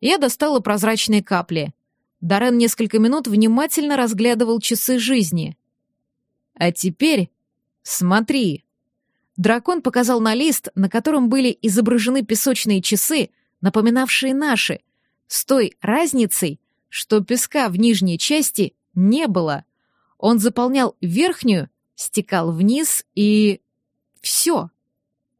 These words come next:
Я опустила глаза на кулоны. Черная восьмерка на подставках, двух, с обеих сторон, темные песчинки вверху и внизу. Перевела взгляд на картинку.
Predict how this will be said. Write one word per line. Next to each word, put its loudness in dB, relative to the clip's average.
Я 4
опустила 0
глаза 0
на 0
кулоны. -2
Черная 0
восьмерка 0
на 2
подставках, -6
двух, -2
с -8
обеих 2
сторон, -2
темные 4
песчинки -2
вверху -2
и -4
внизу. 0
Перевела 2
взгляд -2
на -2
картинку. -2